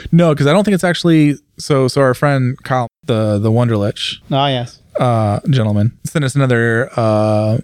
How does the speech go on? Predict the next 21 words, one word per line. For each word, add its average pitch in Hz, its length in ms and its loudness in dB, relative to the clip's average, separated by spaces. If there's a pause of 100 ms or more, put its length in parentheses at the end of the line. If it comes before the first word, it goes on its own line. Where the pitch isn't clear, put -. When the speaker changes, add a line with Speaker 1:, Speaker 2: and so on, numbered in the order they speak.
Speaker 1:
message 120 360 0
with, 110 220 -2
with 117 120 -4
several 120 260 -2
questions 113 360 -2
in, 110 100 0
but 101 100 0
I 107 40 0
don't 156 220 -2
actually 135 260 0
think 113 300 -2
the 127 180 -4
crankshaft - 840 -4
thing 104 200 0
is 104 140 0
in 104 260 2
the 107 200 -2
audio, 104 360 -2
so - 160 -4
we'll 110 140 2
just 113 360 -2